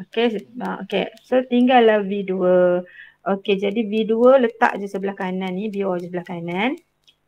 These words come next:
Okey. Lepas tu. Okey. Lepas tu kira lah. Sebelas point dua. Okey.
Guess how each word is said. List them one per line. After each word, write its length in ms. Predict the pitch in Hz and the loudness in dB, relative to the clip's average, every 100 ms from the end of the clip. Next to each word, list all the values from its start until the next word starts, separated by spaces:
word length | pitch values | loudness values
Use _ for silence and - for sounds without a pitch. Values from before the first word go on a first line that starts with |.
| _ | _
Okey. 480 | 185 190 175 165 185 _ | -12 -4 -4 -4 -12 _
Lepas 300 | 226 185 - | -10 -10 -6
tu. 200 | 254 277 339 440 - _ _ _ _ _ _ _ _ _ _ _ _ _ _ | -2 0 0 -4 -12 _ _ _ _ _ _ _ _ _ _ _ _ _ _
Okey. 240 | 202 - | -20 -20
Lepas 100 | - 196 | -20 -18
tu 60 | 254 | -14
kira 240 | 294 311 | -4 0
lah. 160 | 539 466 - _ _ _ _ _ _ _ | 0 -2 -12 _ _ _ _ _ _ _
Sebelas 480 | _ 180 185 185 185 | _ -6 -2 -2 -2
point 240 | 180 180 | -8 -6
dua. 560 | 196 220 247 277 302 349 - _ _ _ _ _ _ _ _ _ _ _ _ _ _ _ _ _ _ _ _ | -4 2 6 6 6 2 -4 _ _ _ _ _ _ _ _ _ _ _ _ _ _ _ _ _ _ _ _
Okey. 240 | - 208 | -20 -16